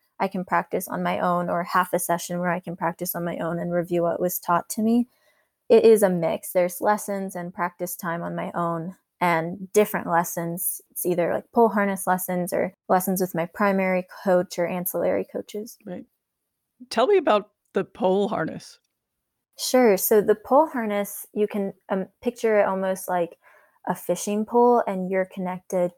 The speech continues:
Speaker 1: to the end of the wire strapped into a harness, basically, so that you can be lifted up as you're moving around the ring, trying new jumps. It's,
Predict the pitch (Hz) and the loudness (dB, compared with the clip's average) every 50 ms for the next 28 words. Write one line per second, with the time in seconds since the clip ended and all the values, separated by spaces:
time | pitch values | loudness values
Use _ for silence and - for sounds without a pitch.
0 | - - - 190 180 175 170 170 180 185 _ _ _ _ _ _ _ - 208 190 | -6 -2 0 2 2 2 2 2 0 -4 _ _ _ _ _ _ _ 4 4 4
1 | - 185 180 180 175 185 180 175 180 175 175 175 175 175 175 175 180 - - 190 | 4 2 0 0 2 2 2 4 4 4 6 6 6 6 6 4 2 0 0 2
2 | 170 180 175 - - 185 180 175 180 - - 190 175 180 - - 185 180 185 196 | 2 2 0 -2 -4 -6 -4 -4 -4 -4 -2 -2 -2 -2 0 -2 -2 0 2 2
3 | 180 170 175 180 196 202 - - - - 185 180 196 - - - - - - - | 2 2 2 -2 -4 -4 -4 -6 -6 -4 -4 -4 -4 -4 -8 -10 -8 -4 -2 0
4 | - 220 - - - 175 175 - - - 175 180 - - 190 151 151 165 202 214 | 0 0 0 0 0 0 0 0 -2 -2 -4 -6 -6 -4 -4 -4 -4 -4 -6 -8
5 | _ _ _ _ - 190 185 180 180 180 185 185 185 - - 202 185 180 - 180 | _ _ _ _ 0 4 4 6 6 6 6 4 4 4 4 4 6 6 8 6
6 | 180 185 180 - - 190 175 175 175 180 - - 175 175 175 175 175 - - - | 6 4 4 2 2 2 4 4 2 0 -2 0 0 2 2 2 2 0 -2 -8
7 | _ - - 196 190 180 185 185 185 185 180 180 175 175 175 175 175 185 208 214 | _ -4 -2 -2 0 0 -2 -2 -4 -4 -4 -4 -4 -6 -6 -6 -4 -2 -2 0
8 | 208 208 202 - - - 190 180 180 175 175 180 175 175 170 - 165 170 - 190 | -2 -2 -4 -8 -6 -2 -2 0 0 0 0 0 -2 -2 -2 -4 -4 -2 -2 -2
9 | 202 - - - 202 196 - - | -2 -2 0 0 0 0 0 -2